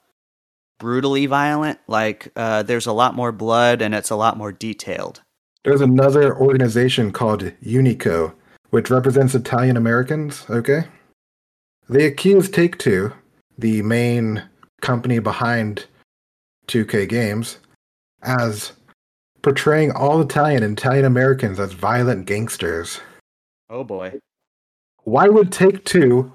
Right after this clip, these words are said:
Speaker 2: foist a game on their targeted audience of young people,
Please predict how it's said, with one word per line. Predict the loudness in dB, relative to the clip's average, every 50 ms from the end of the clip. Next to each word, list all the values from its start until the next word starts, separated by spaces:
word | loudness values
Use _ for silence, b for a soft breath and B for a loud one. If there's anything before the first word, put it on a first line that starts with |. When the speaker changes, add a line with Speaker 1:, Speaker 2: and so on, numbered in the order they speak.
| -6 _
Speaker 2:
foist | 4 6 6 6 4 4 2
a | 2
game | 2 2 0 0 2 2 2 2 0 -2 -6 B B B B B B B
on | 2 2
their | 4 2 2 0
targeted | -2 -4 -2 0 4 4 6 6 6 4
audience | 4 2 0 0 2 0 0 0 -4 -4
of | -6 -4 -2
young | 0 0 2 0 0 0
people, | 0 -2 -2 -2 -4 -8 -10 -12